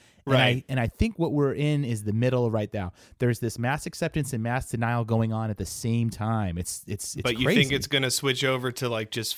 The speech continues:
Speaker 2: full on board acceptance, and so just buy now? Should I buy Litecoin at two seventy-four right now? I'll do it while we're
Speaker 1: Uh,
Speaker 2: on the podcast.
Speaker 1: so the owner of, no, I,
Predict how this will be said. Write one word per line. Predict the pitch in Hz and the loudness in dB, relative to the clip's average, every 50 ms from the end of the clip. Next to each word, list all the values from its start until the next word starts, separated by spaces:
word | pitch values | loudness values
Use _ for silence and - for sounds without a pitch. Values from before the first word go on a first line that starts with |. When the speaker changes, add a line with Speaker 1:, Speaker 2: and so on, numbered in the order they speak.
| - - | -8 -6
Speaker 2:
full | - 127 120 117 113 | -4 -2 -2 0 0
on | 113 110 107 110 107 | -2 -2 -2 -4 -4
board | 110 110 107 107 104 | -4 -4 -4 -4 -4
acceptance, | 104 - - - 151 156 156 - 131 120 113 - - | -6 -6 0 2 2 2 2 0 -4 -4 -4 -4 -6
and | 107 104 101 - | -6 -8 -8 -8
so | - 110 104 | -6 -6 -6
just | 95 104 101 107 117 | -6 -8 -12 -10 -6
buy | 104 107 104 104 104 | -4 -2 -2 -2 -2
now? | 107 104 95 | -4 -4 -6
Should | - - - 151 151 | -6 -2 0 2 2
I | 156 | 4
buy | 139 151 156 170 | 4 4 4 4
Litecoin | 156 147 151 160 156 - 165 160 165 165 156 | 4 4 2 2 2 0 0 0 0 0 -2
at | - | -4
two | - 156 151 | -2 -2 0
seventy-four | 147 160 151 151 147 143 - 139 143 143 | 0 0 0 0 -2 -4 -2 -2 0 2
right | 147 143 135 | 2 0 0
now? | 123 131 139 147 170 _ _ - | 0 -2 -4 -4 -6 _ _ -6
I'll | 120 113 | -6 -6
do | 117 131 135 131 113 | -2 0 0 0 0
it | - | -2
while | - 113 143 147 | 0 4 6 6
we're | 147 147 143 | 8 8 8
Speaker 1:
Uh, | 139 | 6
Speaker 2:
on | 120 | 4
the | 113 101 | 0 -2
podcast. | - 110 104 104 117 - 98 85 | -2 -2 -2 -2 -2 -2 -2 2
Speaker 1:
so | - 175 165 165 156 | 4 4 6 6 6
the | 151 151 131 | 4 2 2
owner | 135 147 151 165 175 180 175 165 151 | 2 2 4 4 4 2 2 2 2
of, | 127 131 123 120 110 107 | 2 2 2 2 0 0
no, | 120 127 123 117 | 0 0 0 2
I, | 107 101 104 | 0 -2 -2